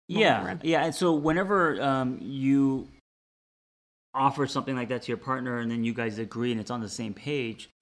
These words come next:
Speaker 1: there's already repair in that. There's already, um, a, a realignment. Um,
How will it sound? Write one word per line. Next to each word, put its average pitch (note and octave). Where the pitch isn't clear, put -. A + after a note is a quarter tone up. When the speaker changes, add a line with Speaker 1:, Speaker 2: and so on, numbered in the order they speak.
Speaker 1:
there's B2+
already C#3+
repair A#2
in A2
that. G2+
There's A2+
already, A#2+
um, G#2+
a, A#2
a A2+
realignment. A2
Um, G2+